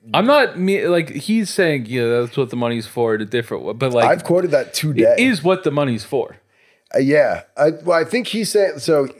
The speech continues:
Speaker 2: Peggy's mad 'cause he's not being nice to her.
Speaker 1: Yeah, and he's
Speaker 2: And he's
Speaker 1: saying,
Speaker 2: like,
Speaker 1: "I am
Speaker 2: "That's what
Speaker 1: being
Speaker 2: the
Speaker 1: nice.
Speaker 2: money's
Speaker 1: I pay
Speaker 2: for."
Speaker 1: you."
Speaker 2: Yeah, yeah, yeah. Uh,
Speaker 1: So
Speaker 2: but
Speaker 1: I'm not saying that they're saying, like, uh, th-, that by, by paying the school, they're being nice to the school.
Speaker 2: Yeah, yeah, yeah.
Speaker 1: I'm saying that the, the, you know,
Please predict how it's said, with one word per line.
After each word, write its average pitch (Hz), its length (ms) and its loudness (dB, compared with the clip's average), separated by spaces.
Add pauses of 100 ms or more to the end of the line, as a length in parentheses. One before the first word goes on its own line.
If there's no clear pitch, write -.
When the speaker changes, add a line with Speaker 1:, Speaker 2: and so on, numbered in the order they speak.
(100)
Speaker 2:
Peggy's 190 400 0
mad 156 240 2
'cause 131 120 -4
he's 135 160 -2
not 131 160 0
being 110 200 -2
nice 98 280 -2
to 82 80 -10
her. 62 260 -12
Speaker 1:
Yeah, 143 360 2
and 120 160 -2
he's 120 160 -2
Speaker 2:
And - 80 2
he's 123 160 2
Speaker 1:
saying, - 20 -2
Speaker 2:
like, 110 100 4
Speaker 1:
"I 123 60 2
am 139 80 4
Speaker 2:
"That's 156 120 2
what 120 40 -10
Speaker 1:
being 113 180 0
Speaker 2:
the 110 60 -2
Speaker 1:
nice. 110 180 -2
Speaker 2:
money's 117 120 -2
Speaker 1:
I 135 40 -6
pay 147 140 0
Speaker 2:
for." 101 80 -6
Speaker 1:
you." 95 140 -12 (140)
Speaker 2:
Yeah, 117 220 2
yeah, 95 480 0 (480)
yeah. 117 60 2
Uh, 104 520 2 (120)
Speaker 1:
So - 160 0
Speaker 2:
but 165 60 6
Speaker 1:
I'm 214 80 2
not 190 240 0
saying 165 240 -2
that 131 100 -2
they're 139 220 0
saying, 120 300 -2
like, 110 260 -6
uh, 110 200 -2
th-, 110 180 -14
that 113 260 -2
by, 117 240 -2 (280)
by 117 180 0
paying 131 420 -4
the 117 60 -4
school, 123 380 -4
they're 113 140 -2
being 107 260 -6
nice 113 300 -4
to - 80 -18
the 123 120 -6
school. 139 400 -4
Speaker 2:
Yeah, 110 200 2
yeah, 95 280 -2
yeah. 87 260 -6
Speaker 1:
I'm 131 140 0
saying 120 340 -2
that 110 200 -6
the, 107 140 -4
the, 101 100 -10
you 107 180 -8
know, 87 120 -10